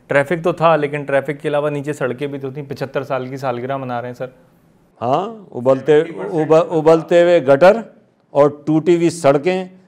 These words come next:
Speaker 2: ये पीपल्स पार्टी, ये पीपल्स पार्टी है,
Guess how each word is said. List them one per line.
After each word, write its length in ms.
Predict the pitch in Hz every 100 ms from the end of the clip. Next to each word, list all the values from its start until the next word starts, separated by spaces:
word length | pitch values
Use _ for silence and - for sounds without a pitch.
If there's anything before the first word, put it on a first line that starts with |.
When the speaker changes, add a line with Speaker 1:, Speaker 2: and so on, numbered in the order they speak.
| _
Speaker 2:
ये 120 | 127
पीपल्स 420 | 151 160 151 165 -
पार्टी, 440 | 151 151 151 170 170
ये 200 | 143 175
पीपल्स 340 | 170 143 135
पार्टी 380 | - 113 101 110
है, 180 | 87 76